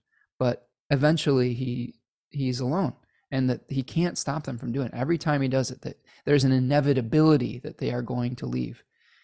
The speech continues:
And he eventually, uh, asks his father Kronos to allow him to, to die, uh, because he is immortal and he gets put into the stars. And there's, it's a, I think it's a very poignant story of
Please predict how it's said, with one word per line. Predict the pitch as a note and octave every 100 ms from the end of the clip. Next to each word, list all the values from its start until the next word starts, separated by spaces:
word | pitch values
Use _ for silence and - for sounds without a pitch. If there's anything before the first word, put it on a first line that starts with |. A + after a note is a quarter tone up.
| _ -
And | C3
he |
eventually, | C3 B2+ B2 C3+ B2 A#2+ C#3+ _ F#3+ C#3+ _ B2
uh, | A#2+ - -
asks | B2+ B2 - - - -
his | C#3
father | - A#2+ A#2+ A#2+
Kronos | - B2+ B2+ B2+ -
to | - C3
allow | B2+ A#2+ B2
him | B2+ C3 B2 _ _ _ _ _ -
to, | F3 E3
to | D#3 F3+
die, | E3 F#3+ C3+ - _ -
uh, | C3 A#2 B2
because | B2+ B2+ C3
he | C3+
is | C3 B2
immortal | A#2+ C3+ A#2+ B2+ C3 _ _ _ _ -
and | B2+ B2
he |
gets | B2 C3
put | - C#3
into | B2 A#2
the | B2
stars. | - A#2+ C3 C#3 B2
And | A2+ - _ _
there's, | D3+ D#3 D3
it's | D#3 - D#3+ -
a, | D3+ C#3 -
I |
think | D3 G3
it's | G#3
a | D3
very | D3 D3+
poignant | D3 E3+ E3+ D#3
story | - D3 D3 C3
of | A2+ -